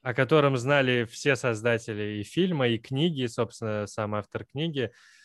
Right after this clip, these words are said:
м, э, знал, естественно, об этом. Кстати, книга тоже вообще от-, отменная, называется точно так же «Автор Энди Вейер». Почитайте.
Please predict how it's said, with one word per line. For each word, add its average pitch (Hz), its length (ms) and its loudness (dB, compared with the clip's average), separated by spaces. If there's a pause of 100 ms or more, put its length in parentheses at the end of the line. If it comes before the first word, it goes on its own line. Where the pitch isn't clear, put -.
(260)
м, 117 320 -6
э, 110 400 -2
знал, 120 400 2
естественно, 113 680 -2
об 104 120 -6
этом. 104 220 -4
Кстати, 139 280 0
книга 131 380 0
тоже 120 260 2
вообще 110 280 -2
от-, 104 140 -4
отменная, 127 580 -4
называется 110 460 -2
точно 104 280 -8
так 127 220 -2
же 107 160 -2
«Автор 107 460 -6
Энди 104 200 -6
Вейер». 117 340 -2
Почитайте. 110 600 -10